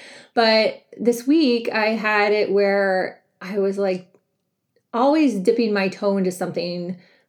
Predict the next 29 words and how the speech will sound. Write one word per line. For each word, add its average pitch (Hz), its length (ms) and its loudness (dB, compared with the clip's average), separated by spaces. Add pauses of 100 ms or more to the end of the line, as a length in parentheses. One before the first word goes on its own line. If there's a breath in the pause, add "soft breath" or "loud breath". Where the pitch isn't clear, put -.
for - 120 -6
the 185 80 -2
past 202 360 -4
several 226 300 2
years, 135 480 -2
and 185 100 -4
that 190 180 0
is 185 280 -2
large 233 580 0
group 190 280 0
calls 165 380 -6
on 160 200 -8
Zoom, 156 300 -10 (280)
like, 175 200 -8
large 202 360 0
networking 202 800 -6
group 208 260 -2
calls. 208 520 -6 (680 loud breath)
And 220 120 0
I've 226 120 2
never 302 240 2
felt 254 440 0 (320)
aligned 160 520 -4
with - 160 -8
them. - 260 -12
I 202 100 -8
always 233 220 -8
felt 185 560 -2
like 151 420 -8